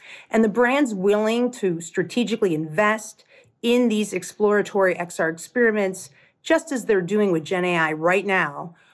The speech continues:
will be the real trailblazers, and they'll be the ones setting the gold standard for the immersive experiences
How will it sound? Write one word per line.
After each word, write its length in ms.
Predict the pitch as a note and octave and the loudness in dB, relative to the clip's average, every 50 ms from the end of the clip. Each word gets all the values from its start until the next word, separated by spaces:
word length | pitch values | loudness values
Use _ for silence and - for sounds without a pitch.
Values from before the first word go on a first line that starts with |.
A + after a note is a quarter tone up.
| _ _ - | _ _ 0
will 140 | G#3+ A3 A3 | 0 2 2
be 160 | G#3 A#3+ A3 | 2 0 -2
the 100 | G3+ G#3 | -2 0
real 280 | F3+ G#3 A3+ B3 C4+ | 2 2 2 2 2
trailblazers, 1000 | A#3+ - - A3+ G3+ F#3 F3+ F3 E3 D#3+ D3+ C#3+ D3 D3 D#3 D#3 E3+ G3+ A3 G#3+ - | -2 -4 -2 0 0 2 2 0 0 -2 -4 -6 -8 -8 -6 -4 -4 -4 -4 -6 -4
and 280 | - G#3 F#3+ F#3+ G3 - A3 | -2 -2 0 0 -2 -4 -2
they'll 260 | F#3+ G#3 A3+ B3+ C#4 | 0 2 2 2 2
be 100 | A#3+ C#4 | 0 0
the 120 | A3 B3 | 0 2
ones 320 | A3+ A3 G#3+ G#3+ G#3 - - | 2 4 2 2 0 -2 -2
setting 320 | - F#3 F3 F#3 F#3 F3+ | -2 0 0 0 -2 -2
the 40 | E3+ | -2
gold 320 | D#3 E3 F#3 F3+ G3+ F#3+ | -2 0 0 0 0 -2
standard 540 | - - - F#3 E3 E3 D#3+ D#3+ E3 D#3+ D#3 | -4 -4 -2 -2 0 0 0 0 -2 -2 -4
for 160 | - - F3+ | -4 -4 -2
the 160 | E3 E3+ E3 | -2 -2 -2
immersive 400 | D#3+ E3 E3 E3+ F3 F3 - F#3 | -2 0 0 0 0 -2 -4 -6
experiences 880 | D3+ D3 D3+ - - - - E3 D#3+ D#3+ D#3+ E3 - D#3+ D3+ D3+ D3 | -8 -8 -8 -12 -8 -4 -2 -2 -2 -2 -4 -6 -8 -10 -10 -10 -12